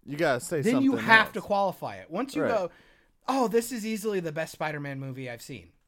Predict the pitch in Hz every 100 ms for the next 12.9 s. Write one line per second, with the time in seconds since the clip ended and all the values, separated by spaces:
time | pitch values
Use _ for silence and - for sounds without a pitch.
0 | _ - 113 - 135 170 170 160 156 151
1 | 147 - 107 95 85 92 127 143 156 156
2 | 151 143 139 127 123 151 156 160 143 139
3 | 147 170 180 - 160 156 143 175 139 165
4 | 139 - 143 131 120 113 - _ _ _
5 | - 147 170 175 131 147 180 185 226 254
6 | 202 196 214 196 226 220 202 190 196 180
7 | 165 - 165 151 143 131 127 117 - -
8 | _ _ - 160 151 180 175 175 165 170
9 | 175 - 165 160 180 214 202 170 165 196
10 | 180 156 127 107 90 - 135 135 165 117
11 | - 165 196 214 202 196 156 175 - -
12 | 165 156 156 147 147 143 135 123 127